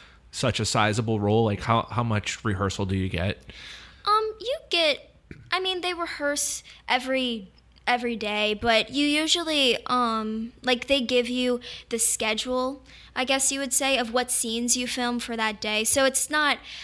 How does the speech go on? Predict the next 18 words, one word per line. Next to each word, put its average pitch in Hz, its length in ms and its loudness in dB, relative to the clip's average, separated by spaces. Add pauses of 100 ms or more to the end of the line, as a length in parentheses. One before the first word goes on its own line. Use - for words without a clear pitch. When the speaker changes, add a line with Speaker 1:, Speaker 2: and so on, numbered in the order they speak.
Speaker 2:
a 277 60 -2
lot 285 160 2
of 277 60 -10
people 254 260 2
ask 226 340 0
me, 233 180 -2
"Oh 269 120 -4
my 277 140 -2
gosh, 254 280 2
how 262 200 -2
is 262 120 0
it 247 140 -2
memorizing 233 720 -2 (260)
all 269 180 6
of 240 120 2
those 240 260 2
lines?" 226 760 0 (280)
I'm - 40 -20